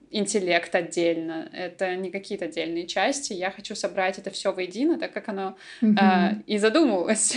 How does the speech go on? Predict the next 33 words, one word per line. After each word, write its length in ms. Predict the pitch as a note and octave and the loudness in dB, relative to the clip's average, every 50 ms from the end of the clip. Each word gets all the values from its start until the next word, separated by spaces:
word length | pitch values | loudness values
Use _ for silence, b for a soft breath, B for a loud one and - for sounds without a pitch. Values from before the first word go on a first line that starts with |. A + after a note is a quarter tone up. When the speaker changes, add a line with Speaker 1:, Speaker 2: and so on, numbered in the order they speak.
| B3+ C#4 | 2 2
Speaker 1:
<laughs> 140 | C4 C#4+ | 2 2
природой, 600 | - C#4 B3 A3+ A3 A3 G#3+ G3 F#3+ G3 G#3 - - - | 4 4 6 6 6 4 4 2 -2 -4 -6 -8 -10 -10
и 140 | - G3+ G3+ | -6 -4 -2
не 140 | G3+ G#3+ G#3+ | 0 0 2
разделять 460 | G#3+ G#3+ G#3 G#3+ A#3+ A#3 B3 B3+ B3+ | 2 0 0 0 2 4 4 4 4
это 140 | A#3+ - G3 | 2 -4 -6
всё. 280 | - - - - F3+ F3 | -8 -6 -2 -2 -2 -2
И 80 | F3 | -2
для 120 | F3 F#3 F#3+ | -2 -2 -2
меня 280 | G3 G#3+ A#3 C4 C#4+ | 0 2 2 4 4
это 100 | D4 C#4+ | 4 2
как 160 | C#4+ B3 G#3 F#3+ | 0 -2 -6 -8
бы 60 | G3+ | -8
часть 300 | G3 - G3+ G3 G3 - | -4 -2 -2 -2 -2 -4
такого 420 | - - - G3+ F#3+ F3+ E3+ E3+ E3+ | -12 -4 -2 0 0 0 0 -2 -4
собирания 520 | E3+ - G3 F#3+ F#3+ G3+ G3+ G3+ G3 F3+ | -4 -6 -2 0 0 2 2 0 -2 -4
этого 200 | F3 F3+ - F#3+ | -6 -4 -6 -6
пазла 500 | F3+ - G3 F#3+ A#3+ C4+ C#4 A#3+ G#3 F#3 F3+ | -2 2 2 2 2 2 0 -2 -2 -2 -2
воедино, 720 | F#3+ F#3+ F#3 F3 F3 - G#3 B3+ D4+ E4 C#4+ A#3 F#3+ F3+ F#3+ | -4 -6 -6 -6 -10 -6 -2 0 2 2 2 0 -4 -6 -8
и 180 | - - F3+ F3+ | -10 -12 -12 -8
так, 220 | - F#3 F#3 - | -4 -6 -6 -6
чтобы 320 | - - - - G3+ F#3+ G3 | -8 -14 -14 -14 -12 -10 -8
его 160 | F#3 F3 F#3+ | -6 -6 -6
склеить, 420 | F#3+ - - - G#3 A3 C4+ C4+ | -8 -8 -8 -4 -2 -2 -2 -2
чтобы 240 | - - - F3+ F#3 | -4 -8 -8 -8 -6
он 120 | F#3 F#3 | -6 -4
больше 300 | F3+ F3+ F#3 F3+ - - | -4 -4 -4 -4 -6 -8
не 80 | F#3+ F#3+ | -10 -10
распадался. 680 | F3 F3 F3 - G3+ G3 F3+ D#3+ - - - - - _ _ | -10 -10 -10 -8 -6 -4 -4 -4 -4 -6 -12 -18 -20 _ _
Speaker 2:
Это 240 | - A3+ A3 G#3+ A#3+ | -4 -4 -4 -4 -6
в-, 120 | A#3 B3 - | -8 -6 -4
это 240 | - - A#3+ A#3 B3 | 0 0 0 0 -2
щас 420 | A#3 - A#3 A3+ G#3+ G#3+ - - | -6 -4 -4 -4 -4 -4 -8 -16